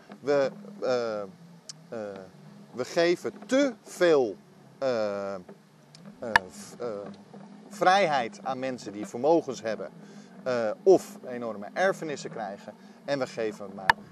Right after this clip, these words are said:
heel weinig kansen of minder kansen aan mensen die gewoon altijd moeten werken. En of dat nou lage inkomens of middeninkomens zijn, dat maakt dan op zich niet zoveel uit.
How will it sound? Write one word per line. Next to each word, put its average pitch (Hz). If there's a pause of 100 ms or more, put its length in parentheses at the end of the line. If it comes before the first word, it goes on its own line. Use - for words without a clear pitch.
(180)
heel 160
weinig 135
kansen 127
of 104
minder 135
kansen 107 (280)
aan 139
mensen 107 (260)
die 147
gewoon 104
altijd 101
moeten 101
werken. 147 (300)
En 113
of 107
dat 110
nou 104
lage 147
inkomens 110
of 101
middeninkomens 107
zijn, 104
dat 107
maakt 101
dan 104
op -
zich -
niet 107
zoveel 107
uit. 160